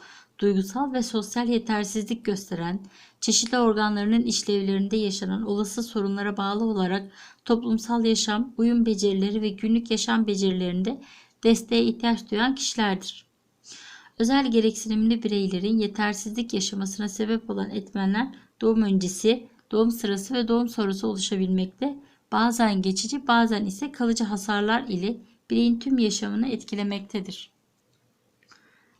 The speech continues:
Özel gereksinimli birey-, bireyin eğitimi için özel yetişmiş personel, özel yetişmiş eğitim programları, özel yöntem ve teknikler ile eğitim ve yaşam ortamlarında bireyin bireysel özelliklerini göz önünde bulundurarak düzenleme yapılmalıdır.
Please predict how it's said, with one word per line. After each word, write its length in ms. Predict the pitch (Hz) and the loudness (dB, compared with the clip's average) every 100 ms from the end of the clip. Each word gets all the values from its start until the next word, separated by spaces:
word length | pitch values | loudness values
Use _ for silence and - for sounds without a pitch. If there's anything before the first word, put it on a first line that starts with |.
| _ _ - | _ _ 0
Özel 380 | 214 240 269 | 2 2 2
gereksinimli 1000 | 247 220 202 - - - 196 190 214 233 | 4 4 4 0 -8 -4 0 2 2 2
birey-, 480 | 214 196 196 185 - 190 | 4 4 2 -2 -6 -2
bireyin 420 | 196 190 220 233 | 2 4 4 4
eğitimi 360 | 220 208 226 233 | 2 2 2 2
için 260 | 233 226 - | 2 -4 -2
özel 280 | 214 233 233 | 0 2 2
yetişmiş 480 | 220 202 226 226 - | 0 -2 -2 -4 -2
personel, 580 | 214 202 196 185 196 | -2 -2 -2 -2 0
özel 300 | 208 208 220 | 0 0 0
yetişmiş 500 | 214 202 302 - 220 | -2 -4 -6 -2 -2
eğitim 300 | 208 208 214 | 0 0 0
programları, 760 | 226 208 190 190 180 175 190 214 - - - | -2 -2 -2 -2 0 0 0 -2 -6 -20 -10
özel 300 | 214 214 220 | 0 4 6
yöntem 340 | 226 220 240 233 | 6 4 2 2
ve 120 | 233 | 2
teknikler 520 | 226 214 214 - 240 | 0 0 -6 -2 -2
ile 220 | 226 196 | 0 0
eğitim 520 | 226 - 208 196 254 233 | 0 2 0 0 -2 0
ve 60 | |
yaşam 440 | 220 220 - 254 226 | 2 2 0 -2 0
ortamlarında 840 | 190 196 185 180 180 185 247 269 - - - _ - | -2 -4 -4 -2 -2 -2 -4 -8 -18 -20 -20 _ 2
bireyin 340 | 226 233 247 | 4 6 4
bireysel 440 | 220 226 226 262 247 | 4 4 4 0 -2
özelliklerini 680 | 196 202 190 190 190 190 196 | 0 0 0 -2 -4 -2 2
göz 220 | 233 226 | 2 4
önünde 320 | 208 196 190 | 2 0 -2
bulundurarak 720 | 202 208 208 233 226 240 240 | -2 -2 0 0 0 -2 -6
düzenleme 440 | 214 226 208 202 | -2 0 0 0
yapılmalıdır. 640 | 196 196 180 175 175 180 | -4 -4 -6 -6 -8 -10